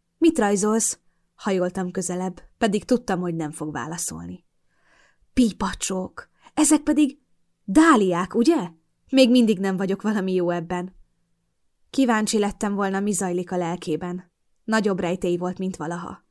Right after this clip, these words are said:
Az orvosa szerint ezek a rajzok már csak az elméje halvány lenyomatai. Többé nem jelentenek semmit. Csak mechanikus, céltalan mozdulatsorok végtermékei, amelyek egy időre kielégítik.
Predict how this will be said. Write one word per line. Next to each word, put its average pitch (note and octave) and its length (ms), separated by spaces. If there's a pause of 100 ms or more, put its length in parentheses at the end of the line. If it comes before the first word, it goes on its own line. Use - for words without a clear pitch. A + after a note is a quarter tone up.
(680)
Az A#3+ 160
orvosa A3+ 400
szerint G#3 380
ezek G#3 240
a A3 60
rajzok G3+ 300
már G#3 160
csak - 180
az G#3+ 120
elméje F#3 420
halvány E3 400
lenyomatai. D#3 760 (300)
Többé A3 300
nem G#3+ 180
jelentenek E3 540
semmit. - 520 (500)
Csak A#3+ 200
mechanikus, A#3+ 600
céltalan G#3 480
mozdulatsorok F3+ 720
végtermékei, F3 800
amelyek G3+ 360
egy G3+ 140
időre F#3+ 320
kielégítik. D3 1000